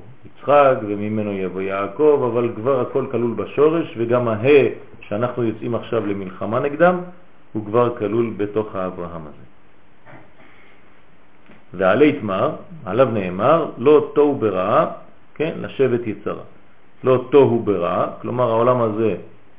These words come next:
זה הלא תוהו, זה האנטיתזה של התוהו, זה התיקון של התוהו, כן? כלומר,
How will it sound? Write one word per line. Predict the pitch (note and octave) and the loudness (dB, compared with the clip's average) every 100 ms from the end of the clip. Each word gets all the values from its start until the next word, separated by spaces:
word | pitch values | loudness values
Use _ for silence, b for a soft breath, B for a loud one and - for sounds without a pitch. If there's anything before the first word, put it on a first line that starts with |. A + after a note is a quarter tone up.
| - - | -18 -16
זה | F#2+ A2 G#2+ G2+ | -4 2 4 4
הלא | F#2+ A2 C#3 - - | 2 8 8 8 2
תוהו, | G#2 F2+ A2 - - - | 0 0 -6 -10 -18 -8
זה | G#2+ | -2
האנטיתזה | A2+ B2 B2+ - A#2+ G#2 G2 | -2 -2 -2 2 2 2 -2
של | F#2+ | -6
התוהו, | F2 - F2 A2+ F3+ - - - - - | -8 -6 -6 -6 -10 -16 -20 -20 -20 -4
זה | A2+ | -4
התיקון | A2+ B2 A2+ D3 B2+ | -2 -6 -4 -2 -2
של | A2+ F#2+ | -2 -4
התוהו, | E2+ F2+ E2+ A2+ F#3 - - - - - - - | -4 -6 -4 -4 -8 -14 -18 -20 -20 -20 -16 -10
כן? | D#3+ F#3 - - - - - | -8 -10 -14 -20 -20 -20 -16
כלומר, | - A2 A#2 A2 F2+ | -2 0 4 4 2